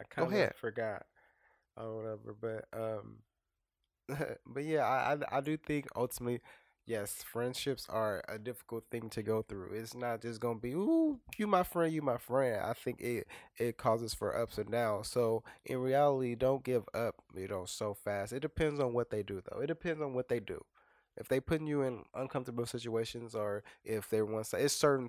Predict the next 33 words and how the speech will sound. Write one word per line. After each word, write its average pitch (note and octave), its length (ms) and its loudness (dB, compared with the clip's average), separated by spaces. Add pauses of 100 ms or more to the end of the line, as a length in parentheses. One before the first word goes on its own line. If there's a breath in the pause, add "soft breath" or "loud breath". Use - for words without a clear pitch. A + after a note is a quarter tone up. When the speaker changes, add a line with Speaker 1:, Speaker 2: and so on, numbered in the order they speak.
Speaker 2:
things. F#2+ 540 -4
You B2 100 -2
get C#3 140 6
what C3 60 8
I'm B2+ 60 2
saying? B2 380 0
But A2+ 220 0
Speaker 1:
Yeah, G2+ 340 2
I D3 160 8
feel F3 200 2
Speaker 2:
you D#3+ 40 4
Speaker 1:
like C#3+ 200 8
Speaker 2:
know. C#3 40 -4
Speaker 1:
you B2 60 -2
think B2 320 -4
of G2+ 340 4 (460 soft breath)
relationships G#2 920 -2
and F#2+ 140 -6
friendships F#2 760 -6 (100)
Speaker 2:
S-, - 80 -10
same A#2+ 420 0
thing, B2 400 -4
same G#2 80 -8
Speaker 1:
like, G#2+ 380 2
Speaker 2:
thing. C#3 220 -8 (160)
Speaker 1:
yeah, C#3+ 320 6
and C3+ 100 2
it's C3 160 -2
like C#3 180 6
a B2 60 0
garden, G2 460 0 (220)
right? G#2+ 300 2
Speaker 2:
Uh-huh. G#2+ 80 -14